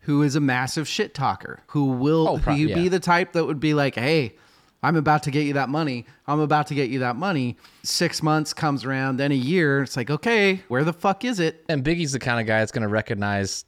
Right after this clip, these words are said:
Speaker 2: a shit talker 'cause
Speaker 1: Yes.
Speaker 2: that's who he's been dealing with his whole life,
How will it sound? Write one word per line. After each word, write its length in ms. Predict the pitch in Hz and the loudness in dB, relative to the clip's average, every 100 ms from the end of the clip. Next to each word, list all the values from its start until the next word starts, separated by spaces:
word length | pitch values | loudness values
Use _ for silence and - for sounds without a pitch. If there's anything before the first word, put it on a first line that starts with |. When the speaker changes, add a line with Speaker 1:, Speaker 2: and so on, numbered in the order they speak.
| - | -10
Speaker 2:
a 80 | 113 | -8
shit 240 | - 117 104 | -4 -6 -2
talker 560 | 104 98 101 98 95 - _ _ - | -2 -2 -2 -2 -4 -12 _ _ -4
'cause 20 | |
Speaker 1:
Yes. 320 | 156 104 - | -2 0 -2
Speaker 2:
that's 260 | - 104 - | -2 -4 -6
who 200 | - 131 | -4 -2
he's 160 | 117 110 | 0 0
been 160 | 110 | -2
dealing 300 | 98 117 113 | 0 -2 0
with 140 | 104 98 | -2 -4
his 120 | 98 | -4
whole 160 | 110 98 | -4 -2
life, 480 | 107 104 95 - | 0 -2 -4 -14